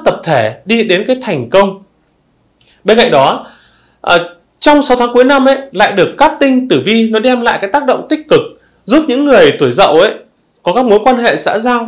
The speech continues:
được mở rộng. À, những người tuổi Dậu có thể quen biết được với những quý nhân trong cái thời gian này.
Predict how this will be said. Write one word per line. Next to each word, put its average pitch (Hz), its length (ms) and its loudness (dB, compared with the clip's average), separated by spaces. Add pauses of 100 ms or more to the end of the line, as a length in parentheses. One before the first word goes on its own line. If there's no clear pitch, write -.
được 156 180 -2
mở 120 180 -2
rộng. 160 360 -2 (420)
À, 160 260 2
những 214 160 0
người 320 120 4
tuổi 160 120 4
Dậu 165 280 2
có 226 100 2
thể 135 360 0
quen 240 180 -2
biết 311 240 -2
được 165 260 2
với 143 200 2
những 208 240 -6
quý 175 120 0
nhân 220 400 0
trong 196 140 -2
cái 214 80 -4
thời 180 120 -2
gian 175 180 -2
này. 139 260 0